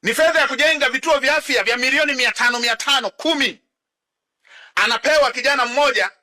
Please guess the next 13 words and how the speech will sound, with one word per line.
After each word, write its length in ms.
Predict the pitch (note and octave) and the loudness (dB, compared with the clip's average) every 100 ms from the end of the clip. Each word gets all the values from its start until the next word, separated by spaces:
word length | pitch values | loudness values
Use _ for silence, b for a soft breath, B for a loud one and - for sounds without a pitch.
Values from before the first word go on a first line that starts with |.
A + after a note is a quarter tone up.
| _ _ _ b | _ _ _ b
anapewa 420 | - A3+ C#4+ D4+ B3+ | -2 0 2 2 2
kijana 280 | C4 C4 | 0 0
mmoja 360 | B3 C#4 G#3 F3 - _ | 0 0 0 -4 -8 _
na 140 | D3+ G#3 | -4 0
anatunzwa, 720 | A#3 A3+ D#4 C4 F3+ F3 b b b | 0 -2 -2 -2 0 -2 b b b
anaambiwa, 680 | F#3+ A3 A3 A3 C4+ C4 B3+ - | -2 0 0 0 0 0 -2 -2
"Wewe 240 | D4+ C4+ | 2 2
kazi 300 | B3 G#3+ G#3 | 2 -2 0
yako, 380 | B3 C4 C4+ C4 b b | 0 2 0 -2 b b
hii 200 | A#3+ C4 | -2 0
fedha, 440 | A#3+ B3 A#3 A3+ - _ | 2 0 0 -2 -4 _
nunua 320 | G3 A#3+ C4 | -4 0 0
petroli, 520 | A#3 G#3+ A3+ A#3 A3 | 0 -2 0 0 -2